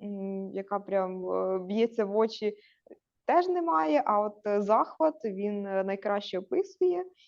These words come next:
і, м, замисленість також підходить, якщо розглядати синій колір.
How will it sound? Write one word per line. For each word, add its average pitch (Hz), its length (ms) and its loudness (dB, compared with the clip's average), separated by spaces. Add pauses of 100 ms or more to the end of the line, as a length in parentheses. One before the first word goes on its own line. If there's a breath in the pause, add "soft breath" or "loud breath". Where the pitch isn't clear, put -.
(120)
і, 220 480 -4 (140)
м, - 300 -10 (100)
замисленість 220 640 -2
також 190 240 -4
підходить, 240 400 -4
якщо 185 320 -8
розглядати 185 680 -4
синій 170 460 -12
колір. 165 420 -6